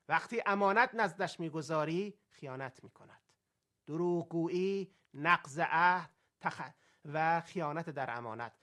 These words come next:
سه صفت منافق به زبان رسول الله صلوات الله علیه. الان بسنجید. اگر فردی آمد، چیزی را به دستش سپردی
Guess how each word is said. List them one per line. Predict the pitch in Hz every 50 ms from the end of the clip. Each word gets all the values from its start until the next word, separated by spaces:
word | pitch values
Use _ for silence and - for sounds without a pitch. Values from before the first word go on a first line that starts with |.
| _ _
سه | - - - - - - 190 185 185 190 190 190 196 185
صفت | 190 - - 180 160 - - 170 170 -
منافق | 180 165 160 160 160 160 160 147 - - 202 202 - - _ _ _ _ _ -
به | 156 156
زبان | 135 123 165 160 156 165 170 175 170
رسول | 165 156 147 139 - - 131
الله | 135 123 123 139 135 123
صلوات | - - 123 117 104 101 101 - _ -
الله | - - -
علیه. | - - _ _ _ _ _ _ _ _ _ _ _ _ _ _ _ _ _ _ _ _ _ _ _ _ _ _ _ _ _ _ _ _ -
الان | - 120 123 120 123
بسنجید. | 123 147 143 - 143 120 110 101 - - - _ _ _ _ _ _ _ _ _ _ _
اگر | - 151 147 196 214
فردی | 226 - - 170 185 214 - 202 220 214
آمد، | 185 175 165 175 185 170 - - _ _ _ _ _ _
چیزی | - - - 160 165 175 202 208
را | 214 208
به | 196 196
دستش | 196 226 226 226 - 220 208
سپردی | - - - 180 - - 196 220 220 180 196 196 208 220 208